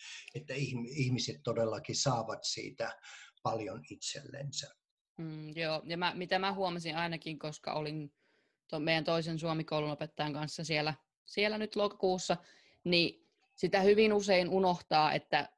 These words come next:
Speaker 2: on muitakin suomikouluja sen omansa ulkopuolella, koska sitten aina välillä, kun sitä yrittää järjestää ja tavallaan innovoida ja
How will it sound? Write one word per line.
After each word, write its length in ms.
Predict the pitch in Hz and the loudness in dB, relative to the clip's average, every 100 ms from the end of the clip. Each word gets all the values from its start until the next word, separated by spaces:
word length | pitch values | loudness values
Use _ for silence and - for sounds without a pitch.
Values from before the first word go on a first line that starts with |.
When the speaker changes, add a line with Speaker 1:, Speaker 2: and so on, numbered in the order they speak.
| _ - | _ -4
Speaker 2:
on 140 | 160 | -2
muitakin 380 | 156 175 170 151 | 2 4 4 0
suomikouluja 720 | 160 151 151 147 139 143 143 131 | 0 2 2 2 2 4 2 0
sen 160 | - 143 | -4 0
omansa 420 | 151 147 151 - - | 2 0 0 -4 -4
ulkopuolella, 800 | 160 151 - 139 143 143 151 170 _ _ | -4 -4 -4 0 2 2 2 0 _ _
koska 300 | - 147 - | -6 -6 -2
sitten 260 | 160 - 151 | -4 0 0
aina 160 | 156 | 2
välillä, 320 | 151 151 151 151 | 2 2 0 -2
kun 380 | 151 147 143 - _ _ _ _ _ _ - | -4 -4 -6 -10 _ _ _ _ _ _ -8
sitä 200 | 151 151 | 0 2
yrittää 360 | 160 160 156 | 2 2 2
järjestää 600 | 156 147 147 151 156 143 | 4 6 4 0 0 2
ja 180 | 143 139 | 2 0
tavallaan 460 | 139 139 143 139 143 | -2 -2 0 0 -2
innovoida 520 | 147 143 143 147 147 | -4 -2 0 2 0
ja 320 | 147 143 143 | 0 -2 -2